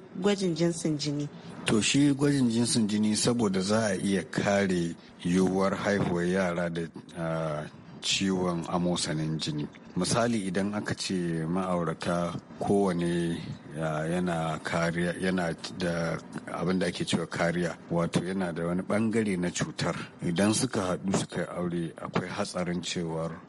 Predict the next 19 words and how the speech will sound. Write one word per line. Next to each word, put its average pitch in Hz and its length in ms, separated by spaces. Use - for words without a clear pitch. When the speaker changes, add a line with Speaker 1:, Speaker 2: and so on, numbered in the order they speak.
Speaker 2:
za 87 300
su - 160
haifi 78 400
'ya'ya 85 680
da 78 80
suke 87 300
da 78 80
cutar 80 640
shi - 260
amosanin 85 600
jini. 76 280
Amma 110 220
idan 120 220
ya 135 80
kasance 135 480
ɗaya 113 460
ba 107 340
shi 104 160
da 85 460